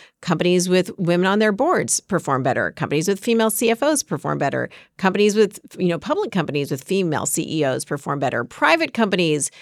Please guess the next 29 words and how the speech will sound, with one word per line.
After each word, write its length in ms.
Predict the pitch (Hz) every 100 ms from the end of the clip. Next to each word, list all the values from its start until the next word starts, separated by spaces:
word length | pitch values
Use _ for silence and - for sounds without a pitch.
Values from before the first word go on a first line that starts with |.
| -
that 140 | - 202
are 100 | 190
led 160 | 196
by 140 | 196 202
women 360 | 196 226 208 175
or 120 | 160
co-ed 400 | 175 190 165 151
teams, 380 | 180 156 135 - -
they 260 | 202 196 - _
outperform 1040 | 175 196 208 - 247 - 165 156 151 151 - _ _ _ -
financially. 600 | 196 196 214 208 98 64
So 160 | -
I 140 | 196 214
think 240 | 285 202
that's 340 | 170 175 233 -
what 220 | 175 -
I'm, 360 | 143 147 180 175
I 60 | 196
mean, 100 | 185
I'm 140 | 233
a 80 | 254
business 580 | 180 _ 214 196 165 139
reporter. 460 | 120 123 78 67 -
I'm 180 | 175 208
not 180 | 233 -
arguing 520 | 165 170 160 156 143
for 200 | - 160
the 240 | 160 151 _
e-, 60 | _